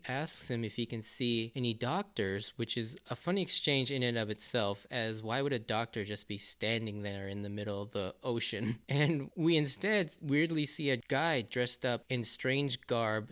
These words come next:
standing in the middle of the ocean, but it turns out he's standing on top of a huge submarine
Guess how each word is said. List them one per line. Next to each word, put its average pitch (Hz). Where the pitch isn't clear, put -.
standing 139
in 147
the 147
middle 139
of 131
the 123
ocean, 113
but 113
it 120
turns 170
out 156
he's 170
standing 165
on 135
top 131
of 117
a 113
huge 147
submarine 117